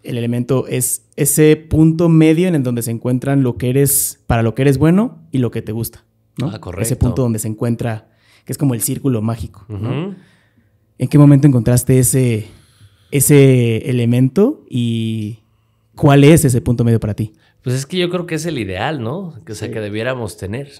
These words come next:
Speaker 2: ¿Estás de acuerdo?
Speaker 1: Todo el mundo deberíamos estar buscando eso.
Speaker 2: Todo el mundo deberíamos dedicarnos a lo que nos gusta, para lo que somos buenos y además tendrían que pagarnos muy bien por eso,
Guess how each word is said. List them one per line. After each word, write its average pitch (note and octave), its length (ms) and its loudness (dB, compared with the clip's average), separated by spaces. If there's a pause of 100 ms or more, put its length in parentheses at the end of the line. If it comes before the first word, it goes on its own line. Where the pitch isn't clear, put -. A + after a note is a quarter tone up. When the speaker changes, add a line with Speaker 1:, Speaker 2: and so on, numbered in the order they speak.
Speaker 2:
¿Estás G2 300 -10
de F#2+ 80 -4
acuerdo? E2+ 240 -6
Speaker 1:
Todo D3 120 8
el C#3+ 60 8
mundo C3+ 140 8
deberíamos A#2 240 4
estar A2 140 -2
buscando G#2+ 320 -6
eso. A#2 100 -4
Speaker 2:
Todo A#2 120 -4
el G#2 60 -4
mundo F2+ 220 -4
deberíamos E2 640 -6
dedicarnos F2 760 -6
a F2 80 -6
lo D#2+ 200 -10
que D#2+ 100 -14
nos D#2+ 280 -12
gusta, B2 600 -6 (480)
para E2+ 200 -6
lo E2 160 -8
que E2 100 -10
somos F#2+ 460 -6
buenos A#2 640 -6 (360)
y F#2+ 100 -8
además F#2 440 -4
tendrían A#2 800 -6 (340)
que F#2+ 120 -10
pagarnos F#2+ 600 -8
muy G#2+ 220 -4
bien A2+ 300 -6
por F2+ 180 -10
eso, - 260 -18